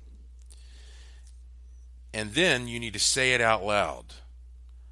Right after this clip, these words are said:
"I want you to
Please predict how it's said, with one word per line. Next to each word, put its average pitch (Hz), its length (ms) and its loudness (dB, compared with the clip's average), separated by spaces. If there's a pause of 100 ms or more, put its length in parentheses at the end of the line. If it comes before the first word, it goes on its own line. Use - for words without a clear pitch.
(400)
"I 135 360 8
want 131 440 0
you 117 380 -6
to 101 580 -6